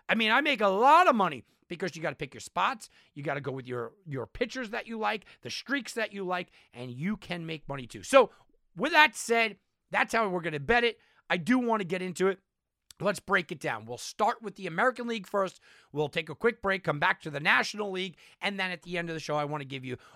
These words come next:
all of my award winners, and also we'll get into, you know, some of the betting notes, news and notes and things of that nature. So we'll start it off right here. The most competitive division, the American League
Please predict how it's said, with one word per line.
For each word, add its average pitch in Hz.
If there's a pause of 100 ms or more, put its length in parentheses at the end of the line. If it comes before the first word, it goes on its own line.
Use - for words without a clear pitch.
(100)
all 185
of 147
my 135
award 220
winners, 220 (120)
and 247
also 190 (200)
we'll 160
get 156
into, 147
you 202
know, 131
some 165
of 139
the 127
betting 131 (340)
notes, 156
news 156
and 139
notes 127
and 120
things 120
of 104
that 113
nature. 104
So 247
we'll -
start 302
it 285
off 285
right 254
here. 254 (180)
The 196
most 226
competitive 262
division, 208
the 185
American 190
League 196